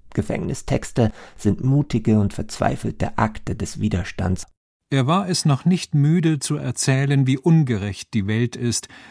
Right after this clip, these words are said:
Speaker 2: dass dies alles ein einziges System ist und wie aussichtslos auf Freispruch zu hoffen.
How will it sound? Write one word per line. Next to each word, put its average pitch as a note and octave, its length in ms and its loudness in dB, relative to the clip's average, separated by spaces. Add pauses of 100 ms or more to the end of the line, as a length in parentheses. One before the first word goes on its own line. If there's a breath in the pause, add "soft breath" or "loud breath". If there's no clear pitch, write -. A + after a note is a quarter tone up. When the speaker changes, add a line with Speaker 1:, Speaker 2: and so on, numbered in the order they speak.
(120 loud breath)
Speaker 2:
dass C3 220 0
dies F#3+ 280 2
alles F3 380 0
ein E3+ 300 2
einziges C#3+ 580 -2
System D#3 540 0
ist D3 400 -4
und C3+ 340 0
wie D#3 160 0
aussichtslos B2+ 880 -2
auf B2+ 180 -6
Freispruch - 720 -6
zu F2 180 -6
hoffen. F#2 380 -10